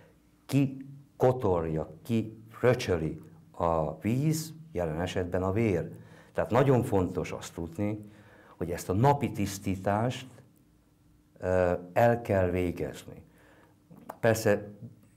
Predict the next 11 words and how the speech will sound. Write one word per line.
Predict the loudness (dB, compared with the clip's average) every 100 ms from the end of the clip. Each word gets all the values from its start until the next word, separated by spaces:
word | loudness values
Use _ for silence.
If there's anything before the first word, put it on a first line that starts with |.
| _ 0
gyengék | 2 2 2 0 -2
vagyunk, | -4 -2 0
esendők, | 0 -2 -4 -2 -4 -4
és | -4 -4
azt | -6 -6
mondjuk, | -8 -8
hogy | -8 -6
ma | -2 -2
nagyon | 0 0 0 -4
fáradt | -2 -2 -2 -4
vagyok, | -6 -6 -10